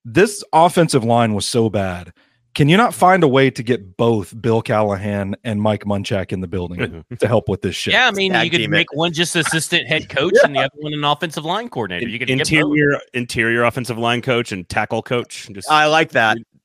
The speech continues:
Speaker 2: two
Speaker 4: Now you're
Speaker 2: separate
Speaker 4: cooking.
Speaker 3: Yeah.
Speaker 1: Yeah,
Speaker 2: They,
Speaker 1: I
Speaker 2: they
Speaker 1: mean,
Speaker 2: did
Speaker 1: why
Speaker 2: that's
Speaker 3: Run game
Speaker 2: Stoney did.
Speaker 3: coordinator, you know, pass game coordinator,
Speaker 4: If your
Speaker 3: pass
Speaker 4: son was a
Speaker 3: block
Speaker 4: head coach, would you
Speaker 3: specialist.
Speaker 4: wanna go work for him?
Speaker 3: He does. That's a, he's on the
Speaker 4: Does he?
Speaker 3: record. Uh, yeah. And so, so supposedly, and may,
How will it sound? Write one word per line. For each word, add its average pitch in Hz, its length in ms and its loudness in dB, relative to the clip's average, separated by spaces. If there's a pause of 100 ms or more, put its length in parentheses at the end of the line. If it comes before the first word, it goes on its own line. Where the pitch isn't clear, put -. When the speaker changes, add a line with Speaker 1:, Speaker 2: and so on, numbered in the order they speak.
(140)
Speaker 2:
two 117 100 -12
Speaker 4:
Now 123 120 2
you're 135 120 2
Speaker 2:
separate 127 160 0
Speaker 4:
cooking. 98 100 -2
Speaker 3:
Yeah. 95 140 -4 (640)
Speaker 1:
Yeah, 247 140 4
Speaker 2:
They, - 80 4
Speaker 1:
I 165 40 2
Speaker 2:
they 151 120 2
Speaker 1:
mean, 143 80 2
Speaker 2:
did 170 100 6
Speaker 1:
why 190 80 4
Speaker 2:
that's 185 160 2
Speaker 3:
Run 170 120 0
game 170 100 -4 (180)
Speaker 2:
Stoney 190 60 2
did. 185 40 0
Speaker 3:
coordinator, 196 920 4
you 143 200 -2
know, 147 200 4
pass 143 340 -2
game 160 240 -4
coordinator, 160 640 -4
Speaker 4:
If 160 80 -6
your 180 140 4
Speaker 3:
pass - 80 0
Speaker 4:
son 185 160 4
was 208 100 4
a 160 40 2
Speaker 3:
block 131 120 4
Speaker 4:
head 139 80 -4
coach, 147 240 4
would 156 180 0
you 208 100 0
Speaker 3:
specialist. 127 100 -2
Speaker 4:
wanna 117 180 0
go 143 140 2
work 131 260 0
for 151 160 -6
him? 160 240 -8 (680)
Speaker 3:
He 240 120 -2
does. 214 400 2
That's 143 220 -6
a, 160 120 -2
he's 208 160 -4
on 233 160 0
the 175 80 -4
Speaker 4:
Does 151 160 2
he? 214 60 2
Speaker 3:
record. 113 320 -6
Uh, 107 580 0
yeah. 120 380 0
And 143 200 -4
so, 185 280 -2 (280)
so 185 420 -4
supposedly, 180 960 -6
and 165 100 -10
may, 143 200 -6